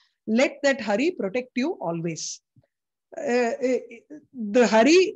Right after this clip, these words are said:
who was spoken, evam gaditaha, Hari who was spoken thus by Gopi। How was he spoken? What, what did the gopi tell him? So the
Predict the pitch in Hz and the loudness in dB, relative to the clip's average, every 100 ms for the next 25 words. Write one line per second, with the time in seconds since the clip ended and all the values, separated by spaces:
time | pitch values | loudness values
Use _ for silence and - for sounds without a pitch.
0 | 196 277 277 339 285 233 226 - - 240 | 0 2 4 2 2 -4 -6 -6 0 0
1 | 240 214 185 208 220 302 233 196 202 240 | 0 -2 -4 -2 0 0 0 -2 -2 -2
2 | 226 254 - _ - 190 202 294 320 269 | -2 -2 -6 _ -10 -2 0 0 -2 -4
3 | 269 311 - - 226 262 320 294 180 226 | -4 -4 -6 -4 -2 -2 -2 -2 0 0
4 | 247 - - 196 190 233 381 415 175 180 | 0 -4 -10 -6 -2 0 -2 -6 -4 -4
5 | 180 240 - _ _ _ _ _ _ _ | -2 -6 -8 _ _ _ _ _ _ _
6 | - 269 311 359 277 254 277 247 - 214 | 0 2 4 2 0 0 0 -2 -2 -2
7 | 208 349 403 226 254 269 214 226 269 294 | -2 -6 -4 0 2 0 -2 0 0 0
8 | 254 214 226 269 320 185 175 170 - - | -2 0 0 -2 -4 -4 -4 -6 -10 -10
9 | 302 262 | -8 -8